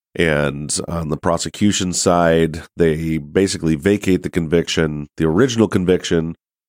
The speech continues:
reconvict them with this new guilty plea, and then the sentence imposed is time served. So it's the time they've already served in prison.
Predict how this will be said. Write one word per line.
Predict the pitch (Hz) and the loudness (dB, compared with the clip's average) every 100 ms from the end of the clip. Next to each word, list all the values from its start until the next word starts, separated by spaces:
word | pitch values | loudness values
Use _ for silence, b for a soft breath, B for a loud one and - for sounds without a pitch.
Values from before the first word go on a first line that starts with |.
| _ _ _ _ | _ _ _ _
reconvict | - 85 107 110 101 92 101 | -2 2 4 2 2 2 0
them | - 90 85 | 2 2 2
with | 85 | 0
this | 82 76 | 0 0
new | 92 87 | 0 2
guilty | 85 85 85 | 2 0 -2
plea, | 78 - 85 82 80 82 - _ _ _ - | -8 -4 0 2 2 0 -4 _ _ _ 0
and | 87 | 2
then | 85 | 2
the | 80 | 2
sentence | - - 117 104 95 85 | 0 2 0 2 0 0
imposed | 87 82 87 80 78 80 - - | -4 -2 2 4 4 0 -4 -2
is | 80 78 73 73 - - | 2 2 2 -2 -8 -6
time | 98 85 76 | -2 -2 -2
served. | - 82 - - - | -2 -2 -2 -8 -6
So | 76 | -4
it's | 73 | -4
the | 76 | -6
time | - 80 76 | -2 -2 0
they've | 78 | 0
already | - 82 76 | 0 0 -2
served | - 104 90 | 0 0 2
in | 85 | 0
prison. | 92 82 82 82 | 2 2 2 -2